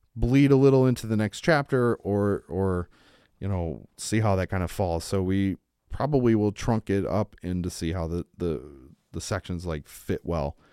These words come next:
depending on the time. Obviously, I don't wanna go over forty minutes. That's my goal. These are a little bit longer episodes than what we've done in the past, but with doing one episode a week, forty minutes, I don't think is a bad trade-off. So,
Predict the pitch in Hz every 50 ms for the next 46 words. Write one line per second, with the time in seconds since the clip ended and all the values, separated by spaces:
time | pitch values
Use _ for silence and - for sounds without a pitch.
0 | _ _ _ _ _ _ _ _ - - - 107 104 92 90 87 82 80 80 -
1 | 87 67 69 - - - 120 139 131 120 - 127 117 113 117 110 113 117 101 101
2 | 104 101 95 - - 101 95 90 98 110 110 104 90 - - - _ _ _ _
3 | _ _ _ _ - 87 87 82 - - 90 82 76 - 87 92 95 95 98 101
4 | - _ _ _ _ _ _ - 85 92 101 95 98 104 107 98 87 62 80 95
5 | 95 92 95 95 95 92 104 98 - 101 95 92 104 101 87 85 80 - - 90
6 | 82 98 92 90 87 82 80 - - 120 107 107 113 - - - 95 90 87 -
7 | _ _ _ _ _ _ _ _ _ _ _ _ 92 98 104 - - 107 107 101
8 | 95 95 98 98 95 98 101 95 - 95 87 90 113 120 117 - - - 98 90
9 | 90 87 87 82 85 - - 76 76 78 67 - 78 71 - 71 - - - 65
10 | 67 65 - - 62 50 50 - - - - - 117 104 85 73